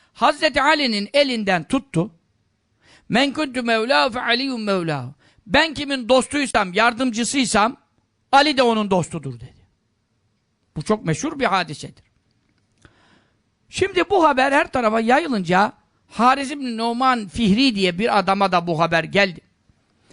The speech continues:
Sonra devesine binmiş Resulullah'ın yanına geldi. Sallallahu aleyhi ve sellem. Sonra devesini çökertti, indi aşağı.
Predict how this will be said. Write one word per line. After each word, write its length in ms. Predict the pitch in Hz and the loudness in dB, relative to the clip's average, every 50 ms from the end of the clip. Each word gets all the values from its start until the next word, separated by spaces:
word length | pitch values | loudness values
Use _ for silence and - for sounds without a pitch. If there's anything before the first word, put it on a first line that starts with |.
| _ _ | _ _
Sonra 420 | - - 311 349 - 302 269 233 208 | -2 0 2 2 2 0 -2 0 2
devesine 500 | 285 302 294 269 226 240 233 214 202 196 | 2 4 4 2 0 0 -2 -2 -2 0
binmiş 340 | 294 302 269 254 269 226 233 | 0 0 0 0 -2 -2 0
Resulullah'ın 460 | 247 240 202 254 262 254 240 240 254 | -2 -2 -2 -2 -4 0 2 2 2
yanına 340 | 247 233 220 214 214 208 190 | 2 0 -2 0 0 -2 -2
geldi. 260 | 175 165 143 127 117 _ _ _ _ - | -2 -4 -6 -8 -10 _ _ _ _ -8
Sallallahu 500 | - - 208 202 202 190 180 165 156 151 | -2 2 2 4 4 2 0 0 0 -4
aleyhi 140 | 143 139 - | -4 -6 -8
ve 40 | - | -12
sellem. 220 | - - - - _ _ _ _ | -14 -18 -18 -20 _ _ _ _
Sonra 360 | - - 311 320 294 277 240 | 0 0 0 2 2 -2 0
devesini 420 | 285 294 285 269 214 254 240 220 185 | 0 0 0 0 -2 -2 -8 -8 -6
çökertti, 600 | - 302 294 220 - 202 - - _ - 254 - | -6 -6 -4 -2 -2 -2 -2 -4 _ -8 -6 -4
indi 300 | 269 269 269 226 220 180 | -2 -2 -2 0 0 0
aşağı. 380 | 156 139 - - 165 190 240 | -2 -2 -6 -8 -8 -8 -10